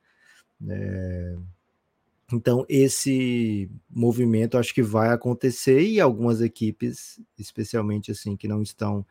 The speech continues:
nos grandes centros, vão flertar, né, com mudanças, vão pressionar quem puder pressionar pra conseguir,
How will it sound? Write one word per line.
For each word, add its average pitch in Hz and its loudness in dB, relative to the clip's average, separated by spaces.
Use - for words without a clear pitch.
nos 117 4
grandes 113 2
centros, 123 -2
vão 123 -4
flertar, 127 2
né, 120 -2
com 117 -4
mudanças, 110 -2
vão 98 -4
pressionar 101 -2
quem 107 2
puder 101 0
pressionar 104 -2
pra 107 -4
conseguir, 98 -6